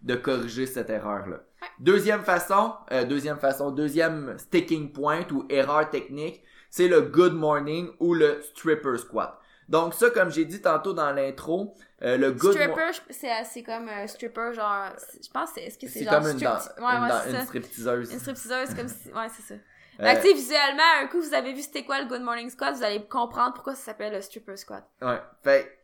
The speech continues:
Speaker 1: euh, comme j'ai dit tantôt dans l'intro, le stripper squat, good morning squat, euh, c'est vraiment quand on descend la barre, on arrive pour remonter la barre,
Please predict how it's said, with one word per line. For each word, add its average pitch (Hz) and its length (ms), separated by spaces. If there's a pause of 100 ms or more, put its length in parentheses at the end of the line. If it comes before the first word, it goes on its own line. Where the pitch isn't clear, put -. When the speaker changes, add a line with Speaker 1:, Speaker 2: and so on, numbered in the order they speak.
(120)
Speaker 1:
euh, 135 200
comme 190 240
j'ai 160 160
dit 147 160
tantôt 165 320
dans 151 160
l'intro, 135 420
le 139 180
stripper 143 480
squat, 143 420
good 131 200
morning 131 340
squat, 135 480 (460)
euh, 113 240
c'est 143 80
vraiment 147 340 (220)
quand 185 220
on 147 100
descend 147 400
la 156 140
barre, 185 380
on 135 120
arrive 143 400
pour 135 300
remonter 156 500
la 151 160
barre, 180 400